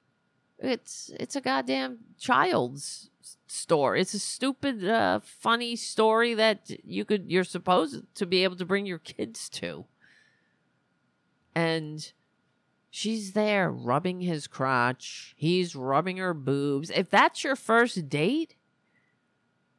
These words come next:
you see, like, and that is emblematic of who they are. They're absolute hypocrites. They are bottomless hypocrites. It never stops.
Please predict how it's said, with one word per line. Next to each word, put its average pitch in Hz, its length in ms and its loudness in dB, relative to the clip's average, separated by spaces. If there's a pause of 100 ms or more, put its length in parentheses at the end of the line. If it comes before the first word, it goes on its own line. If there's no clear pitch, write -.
(240)
you 190 140 -4
see, 233 380 -4
like, 220 360 0
and 220 340 0
that 285 260 0
is 247 540 2 (100)
emblematic 233 1000 -4 (340)
of 170 340 -2
who 175 240 -2
they 151 220 2
are. 127 340 2
They're 139 300 0
absolute 196 800 -2 (240)
hypocrites. - 1040 -4 (640)
They 160 320 4
are 151 260 4
bottomless 143 920 -2
hypocrites. - 680 -16
It 139 180 -4
never 180 420 0
stops. - 840 -6